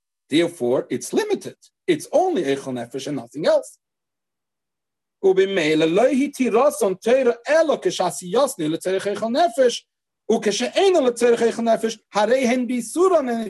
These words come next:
it's not for Eichel Nefesh, the original Isur remains on these Pa'ulas.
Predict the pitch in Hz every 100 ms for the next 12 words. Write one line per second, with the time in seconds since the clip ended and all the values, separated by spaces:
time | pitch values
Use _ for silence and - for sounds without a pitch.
0 | - 208 - 247 269 262 254 240 240 254
1 | 330 302 269 - _ _ _ - - 262
2 | 247 262 339 247 277 269 - 320 233 240
3 | 220 233 - _ _ _ _ 147 262 311
4 | 349 302 185 - 190 185 170 185 175 -
5 | _ _ _ _ _ _ _ _ 226 277
6 | 311 - -